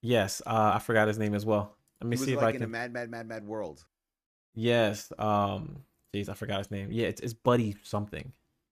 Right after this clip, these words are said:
Speaker 1: He was in, like, like, he, uh, voiced a lot of things back in that day, back in the nineties. He was, like,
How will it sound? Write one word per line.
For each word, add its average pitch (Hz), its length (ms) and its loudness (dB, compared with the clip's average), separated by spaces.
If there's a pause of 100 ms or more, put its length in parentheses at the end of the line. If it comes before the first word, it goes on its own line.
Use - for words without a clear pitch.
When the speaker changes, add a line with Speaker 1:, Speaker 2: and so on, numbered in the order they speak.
Speaker 1:
He 127 80 -2
was 110 160 2
in, 107 100 0
like, 101 380 0 (100)
like, 120 300 2 (220)
he, 180 280 0
uh, 127 80 6
voiced 123 300 2
a 101 40 -2
lot 98 180 0
of 107 100 -2
things 95 260 -8
back - 220 -10
in - 80 -10
that - 160 -12
day, - 240 -14 (520)
back 107 140 -20
in - 60 -10
the 110 60 -10
nineties. - 480 -12 (1700)
He 113 80 -2
was, 110 100 -2
like, 107 140 0